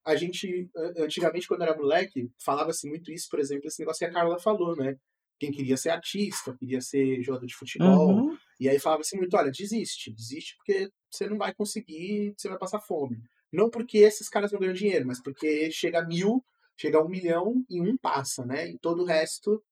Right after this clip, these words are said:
Speaker 1: é, não vai a lugar nenhum, não, não faz nenhum centavo. Então, você tem essa questão do,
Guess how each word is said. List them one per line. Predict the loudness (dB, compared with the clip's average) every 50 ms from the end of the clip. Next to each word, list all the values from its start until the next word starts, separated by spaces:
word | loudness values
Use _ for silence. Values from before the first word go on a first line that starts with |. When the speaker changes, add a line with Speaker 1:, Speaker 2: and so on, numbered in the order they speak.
| _ _ _ _ _ _ -8
Speaker 1:
é, | -6 -4 -2 -2 -2 -4 -4 -6 -6
não | -6 -4
vai | -2 0 0 0
a | 0
lugar | -2 -2 -4 -4 -4
nenhum, | -4 -4 -4 -4 -4 -4 -6 -8 _ _
não, | -10 -8 -6
não | -6 -4 -6 -6
faz | -4 -4 -4 -4 -6 -8
nenhum | -12 -14 -12
centavo. | -8 -8 -8 -6 -2 -2 -2 -2 -2 -6 _ _ _ _ _ _ _ _
Então, | 4 4 4
você | 6 2 2
tem | 2 2 2
essa | 2 0 0 0
questão | -2 -2 0 0 0 0 0
do, | -2 -6 -8 -10 -12